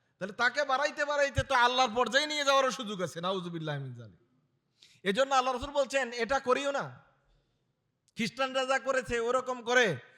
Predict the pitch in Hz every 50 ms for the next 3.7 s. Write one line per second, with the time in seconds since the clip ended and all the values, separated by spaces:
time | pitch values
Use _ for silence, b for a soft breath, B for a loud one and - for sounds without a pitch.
0 | b b b 151 175 214 240 240 220 - 220 220 220 233 233 220 190 196 196 214
1 | 240 233 202 - 247 226 208 208 208 220 214 220 196 165 - 220 208 185 175 160
2 | 156 180 202 240 277 302 240 294 277 269 262 254 214 240 233 226 208 196 202 220
3 | 220 - - 311 330 320 - - 302 294 240 180 143